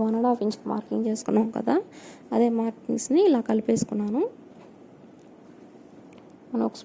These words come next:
పట్టి, కాజా పట్టి కోసం ఒక మార్కింగ్ వేసాం కదా, ఆ మార్కింగ్ దగ్గరికి ఇలా క్రాస్గా మార్క్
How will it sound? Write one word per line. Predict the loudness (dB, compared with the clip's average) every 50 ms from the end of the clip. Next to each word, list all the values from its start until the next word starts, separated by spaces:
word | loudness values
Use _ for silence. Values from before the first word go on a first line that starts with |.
| -6 -6
పట్టి, | -2 -2 -2 -2 0
కాజా | -2 0 0 0 0
పట్టి | 0 -2 -2 -4 -2
కోసం | -2 -2 0 0 -2 -2
ఒక | 0 -2 -2
మార్కింగ్ | -2 -2 -2 -2 -4 -2 -2
వేసాం | -2 -2 -4 -6 -4 -4 -4
కదా, | -2 -2 -2 -2 -2 -2
ఆ | -2 -2 0 -2
మార్కింగ్ | -2 -4 -4 -4 -2 -2 -2 -2
దగ్గరికి | -2 -2 -4 0 2 4 4 4
ఇలా | 4 2 -2 -2 2
క్రాస్గా | 2 2 2 2 -2 -6 -4 -4 -4 -4 -8 -20 -20 -20 -20 -10 -6 -4 -2
మార్క్ | -2 -4 -2